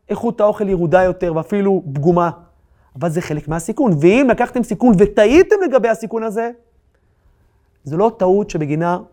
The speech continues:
מבטלים את החוזה. אנחנו נראה שאותה הגדרה שדיברתי עכשיו, טעות בכדאיות העסקה, היא נכונה גם לרכיב הטעות בסעיף ארבע עשרה וגם בהמשך בסעיף חמש עשרה, כמו שנראה בהמשך.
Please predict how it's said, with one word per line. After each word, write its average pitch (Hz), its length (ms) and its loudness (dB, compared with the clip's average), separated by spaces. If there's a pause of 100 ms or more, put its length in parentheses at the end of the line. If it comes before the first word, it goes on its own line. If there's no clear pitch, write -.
(120)
מבטלים 147 340 -6
את 143 80 -10
החוזה. 127 300 -10 (180)
אנחנו - 120 -6
נראה 240 220 2
שאותה 240 600 0
הגדרה 196 400 0
שדיברתי 180 440 -4
עכשיו, 185 320 0 (300)
טעות 170 160 -2
בכדאיות 175 340 0
העסקה, 160 260 -2
היא 208 80 0
נכונה 180 360 -4 (460)
גם 214 220 2
לרכיב 190 280 -4
הטעות 180 220 -4
בסעיף 170 240 -10
ארבע 151 220 0
עשרה - 220 -4
וגם 185 220 0
בהמשך 190 500 0 (680)
בסעיף 156 420 -2
חמש 156 320 -4
עשרה, 214 260 0
כמו 170 180 -4
שנראה 143 300 -4
בהמשך. 127 460 -10